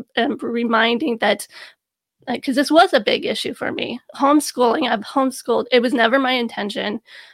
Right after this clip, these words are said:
Um, but I started homeschooling, and, uh, you do feel, uh, again, to use their words, restless and, and discouraged and just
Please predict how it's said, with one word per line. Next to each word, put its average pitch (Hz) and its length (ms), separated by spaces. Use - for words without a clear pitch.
Um, 214 500
but 226 140
I 233 80
started 269 380
homeschooling, 226 800
and, 220 600
uh, - 80
you 233 320
do 262 260
feel, 233 520
uh, 214 320
again, 254 340
to 254 120
use 233 280
their 220 220
words, 208 420
restless 208 880
and, 208 280
and 214 420
discouraged 214 1000
and 214 460
just - 340